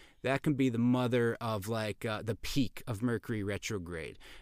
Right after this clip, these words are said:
So even more confusion or other things could, uh, come up on Friday the nineteenth. So watch for that as well. But, uh, as always, thank you for listening. We love you.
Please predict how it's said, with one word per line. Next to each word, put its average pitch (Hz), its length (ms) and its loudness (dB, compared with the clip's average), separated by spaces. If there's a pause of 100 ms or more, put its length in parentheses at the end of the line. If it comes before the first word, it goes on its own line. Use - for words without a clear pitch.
So 110 480 4
even 123 260 2
more 131 180 6
confusion 120 600 2
or 117 100 2
other 120 180 2
things 117 500 -2
could, 123 300 0
uh, 110 300 -2
come 110 300 0
up 104 180 -2
on 113 160 -4
Friday 107 480 0
the 104 120 -2
nineteenth. 104 560 -4 (280)
So 113 460 0
watch 117 400 -2
for 113 160 -2
that 107 260 -2
as 101 220 -4
well. 110 280 0 (420)
But, 127 380 0
uh, 131 320 2
as 123 140 -2
always, 151 300 2
thank 147 180 2
you - 60 -10
for 143 120 4
listening. 135 440 4
We 127 100 6
love 123 240 4
you. 127 320 4